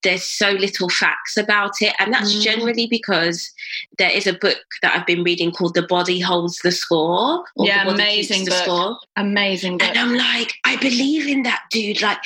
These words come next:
Speaker 1: where does this trauma go? You
Speaker 2: Yeah.
Speaker 1: don't just get abused or you're silenced and then it's okay. No, your body takes note of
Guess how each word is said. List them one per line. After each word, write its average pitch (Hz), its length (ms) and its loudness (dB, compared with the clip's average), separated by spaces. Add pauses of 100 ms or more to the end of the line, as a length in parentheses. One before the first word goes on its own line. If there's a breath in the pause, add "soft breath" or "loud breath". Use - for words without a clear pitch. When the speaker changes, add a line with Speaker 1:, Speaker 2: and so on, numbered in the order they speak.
(220 loud breath)
Speaker 1:
where 262 240 2
does 311 180 0
this 285 140 0
trauma 247 520 0
go? 240 360 0
You 196 260 -2 (280 loud breath)
Speaker 2:
Yeah. 240 60 2
Speaker 1:
don't 330 200 0
just 294 260 -2
get 214 200 0
abused 220 720 -2 (120)
or 190 380 0
you're 196 160 0
silenced 196 840 0
and 185 180 2
then 180 160 2
it's - 220 -2
okay. 185 500 0 (280 loud breath)
No, 190 80 4
your 190 260 0
body 180 360 0
takes - 360 -2
note 165 240 2
of 165 120 0